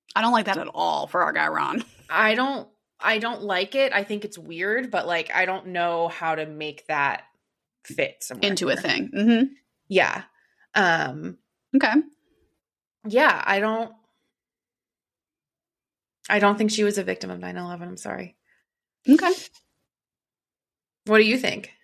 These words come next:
Speaker 1: So I completely differ from you. I am on the complete
Speaker 2: <gasps>
Speaker 1: opposite side.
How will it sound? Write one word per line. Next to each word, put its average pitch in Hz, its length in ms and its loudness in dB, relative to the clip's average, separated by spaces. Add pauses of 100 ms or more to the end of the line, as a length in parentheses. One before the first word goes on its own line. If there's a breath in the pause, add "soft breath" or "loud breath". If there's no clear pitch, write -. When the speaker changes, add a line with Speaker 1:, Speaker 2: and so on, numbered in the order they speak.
(1040 soft breath)
Speaker 1:
So 220 540 4 (220)
I 226 720 2 (540 loud breath)
completely 233 800 2
differ 190 300 -2
from 175 220 -4
you. 165 100 0
I 180 140 0
am 202 120 -4
on 202 100 -6
the 202 80 -8
complete 202 440 -2
Speaker 2:
<gasps> - 20 2
Speaker 1:
opposite 190 400 2
side. 156 360 0